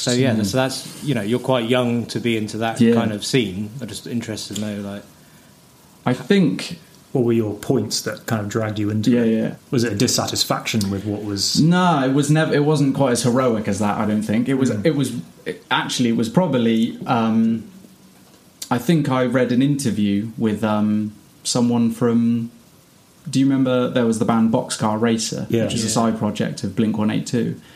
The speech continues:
Speaker 2: And I read an interview in there where he said, "We wanted to try something different with this album, um, and add in elements of,"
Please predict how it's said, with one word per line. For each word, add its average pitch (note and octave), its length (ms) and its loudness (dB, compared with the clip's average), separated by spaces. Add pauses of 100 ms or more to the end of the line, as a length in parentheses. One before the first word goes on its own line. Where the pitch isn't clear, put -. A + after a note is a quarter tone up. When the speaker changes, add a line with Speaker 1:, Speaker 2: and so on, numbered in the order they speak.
(200)
Speaker 2:
And A2 80 0
I A2 40 0
read A#2 220 2
an A#2+ 80 4
interview A2 480 2
in G#2 140 2
there G2+ 240 0
where G#2 340 -2 (320)
he B2+ 160 2
said, G#2+ 400 -2 (380)
"We C3+ 100 4
wanted A#2+ 280 2
to G#2 60 -4
try A2+ 220 2
something G#2 360 2
different G#2+ 360 0
with G2+ 80 -2
this G2+ 220 -2
album, G2 580 0 (100)
um, G2 480 2
and G2 400 0
add G2+ 240 -2
in G2+ 120 4
elements G#2 520 2
of," G2+ 460 -4